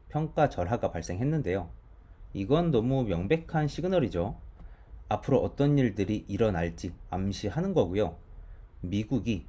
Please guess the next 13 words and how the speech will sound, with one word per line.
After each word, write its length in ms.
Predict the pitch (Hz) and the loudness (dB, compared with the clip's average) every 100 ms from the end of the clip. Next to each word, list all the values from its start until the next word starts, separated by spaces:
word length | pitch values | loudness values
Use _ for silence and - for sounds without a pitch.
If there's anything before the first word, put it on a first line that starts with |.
| - | -8
무역 500 | 98 107 127 - - | 0 6 6 4 -2
적자 480 | 127 - - 113 - | -2 -2 2 2 2
보는 300 | 101 110 95 | 0 0 0
나라들 480 | 82 101 104 90 82 - | 2 2 2 0 -4 -10
통화가 560 | - 165 135 95 - - - - - | -2 2 4 2 0 -4 -16 -16 -14
차례대로 540 | - 160 175 123 110 | -4 0 4 4 2
다 120 | 90 | -2
강해질 400 | - 92 98 120 | -4 -2 -2 0
거예요. 380 | 107 85 82 123 - - - - - - | 2 2 0 -6 -10 -16 -16 -14 -10 2
달러는 840 | 139 160 160 143 139 175 185 175 - | 4 6 6 6 6 2 0 -4 -4
의도한 340 | 110 127 127 | 0 4 4
수준으로 500 | 147 156 139 110 - | 2 2 2 2 0
약해지겠죠. 760 | 90 - 113 98 110 92 110 | -2 -2 0 0 0 0 -2